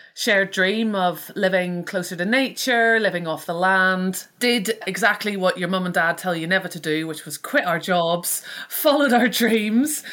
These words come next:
founded ourselves in Scotland. And then after a couple of years looking for some land, we found and fell in love with this place that is now Limbrec Croft.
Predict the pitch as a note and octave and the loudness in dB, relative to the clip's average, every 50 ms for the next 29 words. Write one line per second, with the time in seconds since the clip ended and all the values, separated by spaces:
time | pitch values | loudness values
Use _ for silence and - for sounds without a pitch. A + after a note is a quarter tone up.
0 | - - - - - - A#3+ - A#3+ G#3+ G#3+ G#3+ G#3 G3 F#3+ F#3+ - G3+ F#3 F3+ | -14 -12 -14 -14 -14 -14 -6 0 2 2 2 4 4 2 2 2 2 2 2 2
1 | - F#3+ F#3 - - - G#3+ G3+ G#3 - E3 D3+ D3+ D#3+ G3+ A3+ - - - - | 0 -4 -4 -6 -2 0 2 2 2 2 0 -4 -4 -4 -4 -6 -8 -8 -14 -20
2 | - - - _ _ F#3 F#3+ F#3 F3+ F3+ F3+ F3+ F#3+ F3+ F3+ F#3 F#3+ F#3+ - G#3 | -20 -20 -20 _ _ 2 4 4 4 4 2 2 0 2 2 2 0 0 0 -2
3 | F#3 F3 - G#3+ G#3+ - G#3+ G#3 F#3+ F3+ F3 E3+ E3+ F3 F3 E3+ F#3+ E3+ - E3+ | -2 -2 -2 -4 -4 -4 -6 -4 -4 -2 -4 -4 -2 -4 -4 -4 -4 -8 -8 -10
4 | - - F#3 F3 E3+ E3+ E3 E3 E3 D#3+ C#3+ F3 E3+ E3 - G3 F3 E3 E3 E3 | -8 -8 -6 -4 -4 -2 -2 -2 -2 -4 -6 -8 -10 -6 -2 0 2 2 2 2
5 | D#3+ D#3+ E3 D#3 - - F3+ E3+ - G3 F#3 F3 F3 E3 D#3+ D#3+ D#3 - E3+ D#3 | 0 -4 -6 -8 -8 -8 -8 -4 0 0 2 2 0 -2 -4 -6 -4 -4 -6 -6
6 | D3+ - - F3+ E3+ - - - G3 E3+ D#3+ D#3+ D3+ - - E3+ D#3 D#3 - - | -6 -6 -6 -6 -6 -8 -6 -4 -2 -2 -2 -2 -6 -8 -4 -4 -4 -4 -4 -8
7 | - - - - - - - - _ - F3 E3+ F#3 F#3 E3+ D#3+ D#3+ D#3+ D#3+ E3 | -16 -18 -20 -20 -20 -20 -20 -14 _ -8 -8 -4 -2 0 2 2 2 2 0 0
8 | - F3+ E3+ E3+ D#3 E3 D#3 C#3+ - - G#3 F3+ D#3 F3+ F#3 - - - - | -2 -4 -4 -2 0 -2 -2 -2 -2 0 0 2 2 0 -2 -6 -10 -12 -12